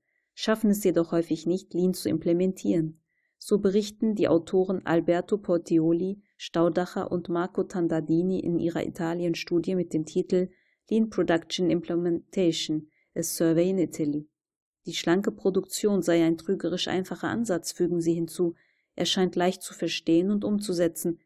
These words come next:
ist es aber nicht. Die Zahl der Unternehmen, die Staudacher und Tandardini im Rahmen ihrer Studie betrachteten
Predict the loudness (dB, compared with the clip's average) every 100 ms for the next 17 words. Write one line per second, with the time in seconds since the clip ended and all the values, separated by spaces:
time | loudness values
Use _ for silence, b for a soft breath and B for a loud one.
0 | _ 0 0 0 -4 -4 -2 -2 -4 -8
1 | _ _ _ _ _ _ -6 0 2 2
2 | 2 2 2 2 4 4 2 -2 -2 -4
3 | -2 0 -2 -2 -4 -2 -2 -2 0 2
4 | 2 2 0 0 -2 -2 -2 -2 -4 -8
5 | -4 -2 0 -2 -6 -8 -4 -4 -2 -4
6 | -4